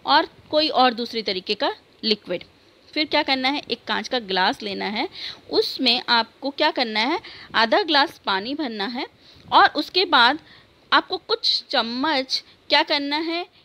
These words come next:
इन सब चीज़ों के लेने हैं, जो भी हमने केरोसिन, लेमन जूस, विनेगर, कोकोनट ऑयल, मस्टर्ड ऑयल, इन सब की बात की है, उनको डालना है इन ग्लासेस में।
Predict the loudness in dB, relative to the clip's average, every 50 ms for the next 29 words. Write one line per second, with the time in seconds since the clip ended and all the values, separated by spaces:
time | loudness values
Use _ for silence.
0 | _ -8 -8 -6 -6 -6 -6 -8 -4 -2 -2 0 0 0 0 0 0 0 2 2
1 | 2 0 0 -2 -2 -2 0 0 0 0 0 -2 -2 -2 -4 -4 -2 0 0 0
2 | 0 -2 -2 -4 -4 -2 -2 -2 -2 0 -2 -2 0 0 -2 -2 -2 -4 -2 -2
3 | 0 0 0 2 2 2 2 0 -6 -12 -4 -2 -2 0 0 0 -2 0 0 0
4 | 0 0 0 -2 -4 -4 -2 -2 0 2 2 2 0 -2 -4 -6 -4 -4 -4 -4
5 | -2 2 2 2 2 2 -2 -6 -8 -8 -8 -8 -10 -12 -8 -2 0 0 2 2
6 | 2 2 2 0 -2 -4 -2 -2 -2 -4 -4 -4 -6 -6 -6 _ _ -6 0 2
7 | 4 2 2 0 -4 -6 -6 -6 -8 -12 -14